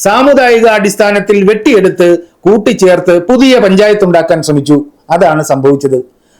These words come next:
ദാവൂദ് പറഞ്ഞതുപോലെ മുസ്ലിങ്ങൾക്ക് ഭൂരിപക്ഷമുള്ള പുതിയൊരു പഞ്ചായത്ത് ഉണ്ടാക്കാൻ ശ്രമിക്കുകയല്ല അന്ന് മുനീർ ചെയ്തത്. മറിച്ച് ലീഗിന് ഭരിക്കാൻ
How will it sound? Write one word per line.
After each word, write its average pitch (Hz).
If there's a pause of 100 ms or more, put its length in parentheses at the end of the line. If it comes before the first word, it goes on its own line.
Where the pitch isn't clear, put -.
ദാവൂദ് 233
പറഞ്ഞതുപോലെ 233 (360)
മുസ്ലിങ്ങൾക്ക് 277
ഭൂരിപക്ഷമുള്ള 254 (420)
പുതിയൊരു 233
പഞ്ചായത്ത് 247
ഉണ്ടാക്കാൻ 233
ശ്രമിക്കുകയല്ല 247 (480)
അന്ന് 202
മുനീർ 208
ചെയ്തത്. 196 (400)
മറിച്ച് 214 (380)
ലീഗിന് 285
ഭരിക്കാൻ 226